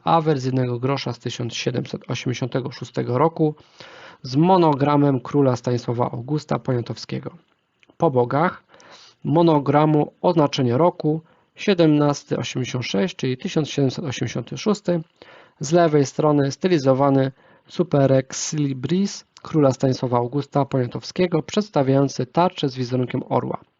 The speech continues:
pogoni i pośrodku ciołka. Tarczę wieńczy zamknięta korona. Z lewej i prawej strony tarczy gałązki.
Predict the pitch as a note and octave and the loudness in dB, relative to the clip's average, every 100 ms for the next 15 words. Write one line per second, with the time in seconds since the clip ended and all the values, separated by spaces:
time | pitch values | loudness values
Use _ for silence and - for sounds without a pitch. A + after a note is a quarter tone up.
0 | _ _ D#3+ F3+ F#3 E3+ D3+ _ A3 G#3+ | _ _ -2 2 4 2 0 _ -6 -4
1 | B2+ - C3 - C#3+ B2+ - _ _ - | -4 -2 -6 -4 -8 -8 -10 _ _ -2
2 | B2 B2+ C3 B2 _ _ - - - - | -2 -2 -4 -6 _ _ -20 -20 -20 -20
3 | - G#3 G#3 F3+ D3 D#3 D#3+ - D3+ C#3+ | 0 2 4 2 4 4 4 2 0 0
4 | - C3 D#3+ E3+ D#3 - C#3 B2+ B2+ - | -2 0 2 4 2 2 0 2 -4 -2
5 | A#2 A#2+ A#2+ C#3 _ _ _ B2 C#3 D#3 | -4 -4 -6 -10 _ _ _ 0 2 4
6 | C3 C3 - D#3+ C3 B2 - D#3 C#3 C3 | 2 -2 0 2 0 -2 0 2 2 0
7 | C#3+ - C#3 C3+ C3+ B2+ A#2+ - - | 0 -2 -4 2 4 2 -2 -8 -14